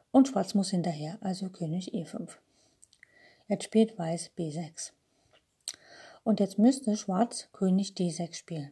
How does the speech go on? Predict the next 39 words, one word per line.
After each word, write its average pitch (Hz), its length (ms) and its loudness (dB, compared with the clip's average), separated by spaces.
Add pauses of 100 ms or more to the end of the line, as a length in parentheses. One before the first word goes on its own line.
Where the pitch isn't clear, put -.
Kann 269 220 4
er 196 80 6
aber 151 200 -4
nicht, 214 340 2
weil 165 100 -4
da 165 140 -4
sein 208 200 0
Bauer 226 280 2
steht. 156 320 -10 (520)
Das 185 200 -8
heißt 180 220 -2
also, 170 180 -6
er 170 80 -4
kann 165 260 -4
nur 165 160 -2
nach 160 280 -6
E 175 220 0
sechs 247 400 -2 (300)
oder 202 260 2
D 196 240 0
fünf. 165 400 -8 (120)
Sagen 175 280 -4
wir 165 80 -2
mal 156 160 -4
König 156 360 -8
E 190 100 -8
sechs. 208 460 -6 (680)
Damit 165 260 -6
steht 180 220 -2
er - 100 2
aber 170 140 0
nicht 180 300 -2
mehr 202 80 2
im 180 140 0
Quadrat 165 480 -8
des 151 100 -14
Bauern. 170 460 0 (300)
Und 180 180 -2
wenn 165 300 -4